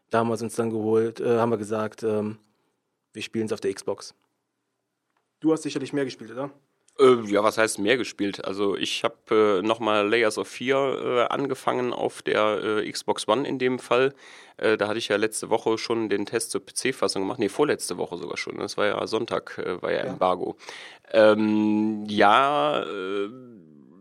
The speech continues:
Speaker 2: also das läuft nicht so richtig flüssig, ne? Also da ist, äh, ich glaub, in der, in der Preview-Phase war ja noch ziemlich viel, äh, Tearing drin.
Speaker 1: Ja.
Speaker 2: Das ist weg, aber es läuft halt nicht flüssig. Es, äh, also ich würd sagen, die Framerate, die liegt,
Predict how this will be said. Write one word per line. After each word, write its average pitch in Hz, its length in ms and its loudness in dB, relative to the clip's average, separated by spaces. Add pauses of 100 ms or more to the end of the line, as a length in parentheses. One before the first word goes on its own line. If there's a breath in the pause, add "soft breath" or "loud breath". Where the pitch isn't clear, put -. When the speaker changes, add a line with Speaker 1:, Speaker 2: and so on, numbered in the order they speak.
(280)
Speaker 2:
also 156 380 0
das 143 400 -6
läuft 143 300 6
nicht 165 160 2
so 143 100 0
richtig 147 320 0
flüssig, 123 520 2
ne? 131 280 2
Also 117 440 4
da 107 100 4
ist, - 320 -2
äh, 107 640 4
ich - 140 -6
glaub, 120 160 2
in 117 120 -2
der, 110 300 4
in 107 120 -2
der 107 140 2
Preview-Phase 143 680 0
war 123 140 0
ja 120 100 0
noch 120 140 -4
ziemlich 131 380 -4
viel, 113 280 0
äh, 101 160 2
Tearing 160 400 0
drin. 156 300 0 (320 loud breath)
Speaker 1:
Ja. 135 180 2
Speaker 2:
Das 123 200 2
ist 120 180 -4
weg, 151 340 4
aber 117 340 4
es - 120 -6
läuft 117 220 0
halt - 100 -6
nicht 147 100 -4
flüssig. - 380 -6
Es, - 340 -4
äh, 104 140 2
also 107 160 0
ich 110 80 -8
würd 123 100 -6
sagen, 117 160 0
die 113 80 -4
Framerate, 135 720 0
die - 80 -10
liegt, 123 460 -6